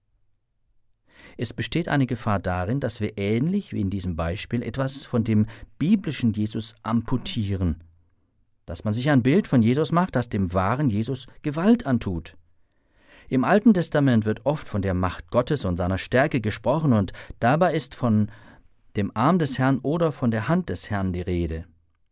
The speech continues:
Beide Ausdrücke werden bildlich für seine Allmacht gebraucht. Natürlich geht es hier nicht um Gottes Arm aus Fleisch und Blut. Es geht um Gottes Macht.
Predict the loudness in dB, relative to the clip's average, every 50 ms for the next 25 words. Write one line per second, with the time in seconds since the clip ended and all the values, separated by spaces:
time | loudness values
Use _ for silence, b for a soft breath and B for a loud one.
0 | _ _ _ _ _ _ _ _ _ _ _ _ _ _ _ _ _ _ _ _
1 | _ _ _ _ _ _ _ -6 -4 -2 0 0 0 0 0 0 0 0 -2 -2
2 | -4 -4 -2 -2 0 0 0 2 2 2 0 2 4 4 4 4 4 2 -4 -6
3 | -6 -4 -6 -4 0 0 0 0 0 0 -2 0 0 0 0 -2 -6 -10 -14 -12
4 | -10 -8 -8 -8 -8 -10 -14 -18 -20 -20 _ _ _ _ _ _ _ _ _ _
5 | _ _ B B B B B B B -2 0 4 4 4 4 4 2 0 0 0
6 | 0 -2 2 4 6 8 8 8 6 4 2 0 0 2 0 -2 -2 -2 -6 -6
7 | -6 -4 -2 0 0 0 -2 -2 -2 -4 -2 -2 -4 -6 -6 -4 -2 0 2 2
8 | 2 0 -4 -16 b b b b b b b b b b b b b -6 -4 -2
9 | -2 -2 0 0 2 2 0 -2 -2 -4 -2 -2 0 0 0 -2 -4 -8 -16 -18
10 | -18 -20 -20